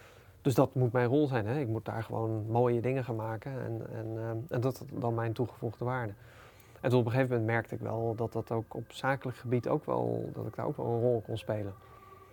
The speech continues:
En, eh, toen was ik verloren eigenlijk. Dus dat was eigenlijk heel snel dacht ik van, "Oké, dit is mijn, echt mijn kans. Dit is, hier moet ik een rol gaan spelen en, eh, en daar ga ik al mijn tijd in investeren."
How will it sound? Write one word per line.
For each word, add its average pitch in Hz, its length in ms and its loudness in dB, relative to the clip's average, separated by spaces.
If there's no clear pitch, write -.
En, 120 220 2
eh, 107 140 2
toen 113 200 -2
was 117 140 0
ik 131 100 -6
verloren 131 400 0
eigenlijk. 104 340 -8
Dus 104 160 -8
dat 117 120 -2
was 120 180 4
eigenlijk 120 440 2
heel 147 140 4
snel 127 280 4
dacht 117 180 0
ik 120 80 -4
van, - 120 -8
"Oké, 120 180 0
dit 123 180 2
is 117 100 -2
mijn, - 140 -6
echt - 160 -6
mijn 117 140 -2
kans. 107 360 -4
Dit 131 140 4
is, 117 380 -4
hier 123 180 4
moet 120 140 2
ik 113 80 -4
een 117 80 0
rol 123 220 4
gaan 120 160 -4
spelen 110 480 -2
en, 107 260 -4
eh, 107 60 -4
en 120 100 -6
daar 113 100 -4
ga 113 100 -4
ik 110 100 -2
al - 100 0
mijn 117 140 0
tijd 113 220 -2
in 110 120 -2
investeren." 110 460 -6